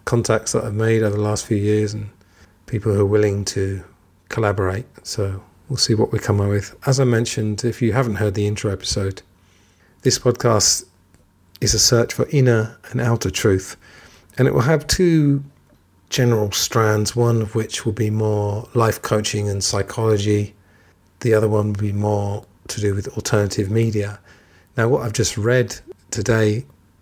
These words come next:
in theory, has a little bit of both, but I feel that it's more the former. That's why you're getting the mellow music. Again, I mentioned on the intro episode that I've got two different themes, one more mellow and one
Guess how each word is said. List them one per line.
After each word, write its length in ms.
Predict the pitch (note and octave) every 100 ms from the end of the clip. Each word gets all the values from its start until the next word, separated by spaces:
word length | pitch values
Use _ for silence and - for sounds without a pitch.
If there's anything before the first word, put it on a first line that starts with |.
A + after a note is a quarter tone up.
| _ _ _ _
in 200 | E3+ C3+
theory, 360 | B2 D3 C#3+ A#2
has 200 | A2+ A2
a 40 |
little 140 | A#2+ A2+
bit 120 | A#2
of 120 | A2
both, 380 | B2+ A2+ - -
but 220 | A#2+ D3 -
I 120 | B2
feel 300 | - A#2+ A2+
that 160 | A2+
it's 320 | A2 - - - _ _ _
more 200 | B2+ A#2
the 80 | A2
former. 500 | - B2+ A#2 G#2+ G2 - _ - - -
That's 180 | B2+ -
why 100 | A2+
you're 100 | A2
getting 240 | B2+ B2
the 80 | G#2
mellow 320 | A2+ A2 G#2
music. 560 | G2+ G2+ F#2 G#2+ - - -
Again, 260 | A2 G#2+ F#2
I 60 | G#2+
mentioned 400 | A2+ A#2+ - G2+
on 100 | G#2
the 100 | G#2
intro 260 | G#2 G#2
episode 340 | G2 - G#2 G2
that 140 | -
I've 100 | -
got 160 | G#2+ - _ _ _ _ _ _ _ _
two 180 | - B2+
different 320 | G#2+ - G2+
themes, 480 | - G#2+ G2+ G2 - - _ _ _ _ _ _ -
one 140 | B2
more 160 | A2+ G#2+
mellow 360 | G#2 G2+ G2 F#2+
and 240 | G2 G2
one 360 | G2+ G2 G2